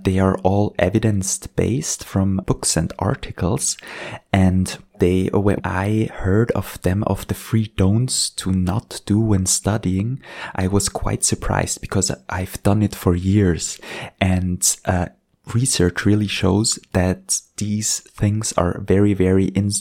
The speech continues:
inefficient and will not have a great impact when studying. So the first don't is to do not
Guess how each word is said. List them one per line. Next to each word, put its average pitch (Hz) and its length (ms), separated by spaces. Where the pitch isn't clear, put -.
inefficient - 800
and 92 380
will 107 500
not 92 640
have 92 360
a 90 300
great 95 400
impact - 760
when 82 160
studying. - 540
So - 180
the 98 100
first - 640
don't 117 500
is - 460
to - 220
do 107 160
not 98 580